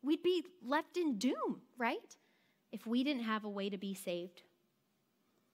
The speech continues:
In Proverbs nineteen eleven, it says, Proverbs nineteen eleven, "Good sense makes one slow to anger,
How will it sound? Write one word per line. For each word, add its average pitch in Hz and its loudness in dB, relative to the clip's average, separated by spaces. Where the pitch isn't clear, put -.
In 220 0
Proverbs 240 -2
nineteen 233 -4
eleven, 190 -2
it 113 -14
says, 185 -6
Proverbs 220 -4
nineteen 208 -6
eleven, 185 -8
"Good 320 2
sense 240 -2
makes 208 -6
one 208 -2
slow 190 -4
to - -10
anger, 175 -10